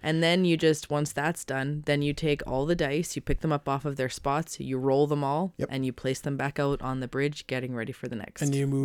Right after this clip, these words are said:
Speaker 2: the
Speaker 1: round.
Speaker 2: little, uh, there's a little, um, kind of dragon, um, token that you move down on, uh, the turn track, which there's only three turn, or three, uh, rounds, I
Speaker 1: Three
Speaker 2: should say.
Speaker 1: rounds.
Speaker 2: And you start the second round, and depending
Speaker 1: Yeah.
Speaker 2: on what,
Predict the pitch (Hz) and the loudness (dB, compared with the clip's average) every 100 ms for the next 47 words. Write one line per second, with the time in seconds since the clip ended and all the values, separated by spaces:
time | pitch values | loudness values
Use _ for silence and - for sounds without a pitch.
0 | 131 135 131 135 131 131 127 127 135 143 | 2 2 2 0 0 -2 -2 -4 -4 -4
1 | 139 139 143 139 131 120 117 113 110 - | -2 -2 0 0 -2 -4 -6 -6 -8 -12
2 | - - - 120 110 120 139 139 143 143 | -20 -20 -10 -8 -8 -4 -2 0 0 -2
3 | 135 131 - - _ _ - 151 143 143 | -4 -6 -10 -20 _ _ -6 -2 0 0
4 | 143 143 - - 170 214 220 185 123 131 | -2 -6 -10 0 2 4 0 0 -2 -2
5 | 131 127 135 139 139 147 - - 147 135 | -2 -2 -2 0 0 -2 -4 -10 -10 -8
6 | 127 120 117 117 120 123 113 117 - _ | -6 -6 -6 -8 -6 -6 -6 -8 -12 _
7 | 180 175 190 190 - 214 226 - 285 - | 2 2 2 0 2 2 2 -4 -14 -10
8 | 147 - - 117 135 147 - 170 175 202 | -10 -8 -6 -4 -2 -2 2 2 6 4
9 | 220 160 147 - 160 151 135 127 120 - | 6 2 2 6 6 6 2 0 -2 -6
10 | - 143 147 175 180 175 151 139 185 147 | -2 0 2 2 2 2 2 2 2 0
11 | 143 - - - - - - - 196 175 | -4 -16 -20 -18 -18 -18 -20 2 6 8
12 | 170 165 - 185 180 185 214 156 160 160 | 8 6 6 6 8 10 8 6 4 2
13 | 147 147 151 151 139 143 139 143 | 4 6 6 6 4 4 4 2